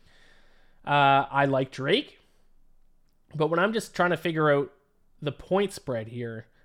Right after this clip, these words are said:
I can't make this as Miami only a two-point spread.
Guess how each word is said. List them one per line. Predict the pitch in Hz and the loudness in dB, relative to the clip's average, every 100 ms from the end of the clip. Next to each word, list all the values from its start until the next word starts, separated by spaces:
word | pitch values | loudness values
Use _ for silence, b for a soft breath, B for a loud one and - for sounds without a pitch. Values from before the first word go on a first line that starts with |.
| _ - | _ -2
I | 156 214 | 2 2
can't | 220 - 208 214 - _ - | 0 -6 -4 -6 -12 _ -6
make | 175 185 185 | 0 0 -2
this | 170 160 165 | -6 -6 -4
as | 143 139 | -4 -4
Miami | 151 151 156 151 | -4 0 0 0
only | 151 147 139 | -2 0 -2
a | 131 | -4
two-point | - 151 127 139 131 - | -4 -6 -6 -10 -10 -14
spread. | - 139 117 | -8 -6 -6